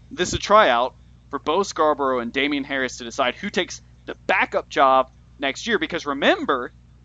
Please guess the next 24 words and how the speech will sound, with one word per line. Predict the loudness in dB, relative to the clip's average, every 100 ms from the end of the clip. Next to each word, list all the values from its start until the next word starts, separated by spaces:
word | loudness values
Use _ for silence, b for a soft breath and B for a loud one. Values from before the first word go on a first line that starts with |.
| -20 -20 -20 -6
one | -2 -2
of | -2 -2
them | 0 0 -4 -4
is | -6 -4 -2
now | 0 0 0
the | 0
backup | 0 0 -4 -4
running | -6 -2
back | 0 0 -2
with | -8
Kenyon | -10 -12 -12
Drake's | -8 -8 -8 -14 -6
absence | -6 -6 -8 -10 -10 -16 -20 -20 -20 -20 -20 -10
after | -8 -8 -8
he's | -10
broken | -6 -8 -6 -12
his | -14 -10
arm. | -6 -6 -6
He's | -6 -8
out | -8
three | -14
to | -16
four | -14 -14
weeks. | -10 -10 -10 -16